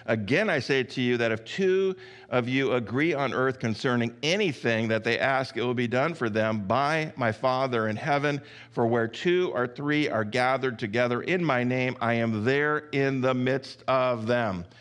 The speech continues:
The context of verses eighteen through twenty are the verses that preceded it. Too often, too often, people interpret these verses separate from the context, and they apply it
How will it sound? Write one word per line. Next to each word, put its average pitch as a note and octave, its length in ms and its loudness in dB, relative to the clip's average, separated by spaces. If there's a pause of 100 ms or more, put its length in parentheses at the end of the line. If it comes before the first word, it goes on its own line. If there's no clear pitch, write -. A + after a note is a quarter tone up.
(220)
The B2+ 80 -2
context G3+ 760 0
of C#3 120 2
verses C#3+ 420 0
eighteen E3 420 0
through D3 200 -4
twenty E3+ 500 0 (460)
are C#3 120 4
the C3+ 120 2
verses C#3+ 340 0
that C3+ 160 2
preceded C3 600 0
it. - 220 -6 (380)
Too G3+ 340 0
often, F3 540 -2 (1400)
too A#3 300 2
often, A2+ 580 -2 (500)
people F3 320 2
interpret F3 540 0
these E3+ 240 0
verses C#3+ 500 0 (220)
separate - 680 0
from D3 160 2
the D3 80 0
context, C#3+ 720 0 (580)
and C#3 160 2
they D3+ 80 4
apply G3 440 2
it C#3 280 -2